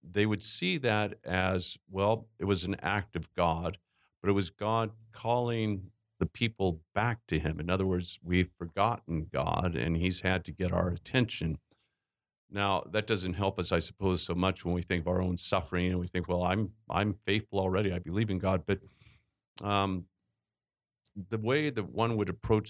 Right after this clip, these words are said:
suffering is very different from one who doesn't believe,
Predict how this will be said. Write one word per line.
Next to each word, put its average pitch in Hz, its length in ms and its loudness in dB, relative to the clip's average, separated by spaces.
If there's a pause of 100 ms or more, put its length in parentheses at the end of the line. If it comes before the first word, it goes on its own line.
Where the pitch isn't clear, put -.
suffering 92 600 2 (580)
is 90 160 -2
very 104 240 2
different 110 480 -2
from 90 140 -2
one 92 340 2
who 78 80 -8 (120)
doesn't 110 480 2
believe, 85 580 0